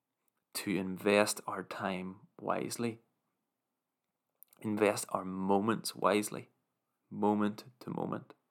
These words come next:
Um, and I wanna ta-,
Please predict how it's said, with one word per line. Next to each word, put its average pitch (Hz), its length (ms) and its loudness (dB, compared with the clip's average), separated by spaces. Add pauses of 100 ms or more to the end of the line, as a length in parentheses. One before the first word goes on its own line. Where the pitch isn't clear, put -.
(1080)
Um, 98 380 -2 (320)
and - 80 -8
I 113 60 -2
wanna 139 280 6
ta-, - 240 -4